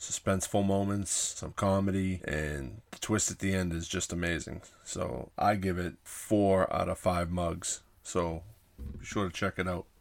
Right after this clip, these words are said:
For our second movie, we're gonna discuss The House at the End of the Street,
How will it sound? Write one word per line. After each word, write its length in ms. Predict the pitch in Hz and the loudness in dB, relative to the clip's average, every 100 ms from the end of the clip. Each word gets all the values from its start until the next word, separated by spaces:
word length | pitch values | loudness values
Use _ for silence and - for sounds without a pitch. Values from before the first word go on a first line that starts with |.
| - - | -8 -6
For 240 | - 98 87 | 2 6 6
our 80 | 92 | 8
second 360 | 120 123 110 | 6 6 4
movie, 300 | 95 92 92 | 4 2 0
we're 160 | 90 92 | -2 -4
gonna 220 | 95 95 | -2 -2
discuss 680 | 90 - - 101 - - - - - - - | 0 0 0 2 4 2 0 -10 -18 -20 -6
The 100 | 101 | -2
House 360 | - 110 110 90 | 6 6 6 2
at 120 | - | 0
the 100 | 92 | 0
End 160 | 98 | 4
of 120 | 104 98 | 4 4
the 80 | |
Street, 440 | 95 - 90 82 | 2 2 0 0